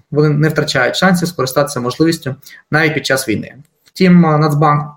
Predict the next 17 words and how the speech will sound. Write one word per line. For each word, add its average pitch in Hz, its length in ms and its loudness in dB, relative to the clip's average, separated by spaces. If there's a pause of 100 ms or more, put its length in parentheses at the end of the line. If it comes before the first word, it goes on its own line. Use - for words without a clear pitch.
(220)
тримає 165 320 2
цю - 120 -4
проблему 143 340 0
на 151 100 2
контролі. 185 600 2 (440)
В - 80 -14
середині 151 460 0
квітня 147 240 -4
він 135 140 0
надіслав 139 440 0
відкритий 123 400 -2
лист 151 340 -2
до 156 100 2
всіх 170 320 -2
таких 151 320 -4
небанківських 156 560 -2
установ 156 520 -2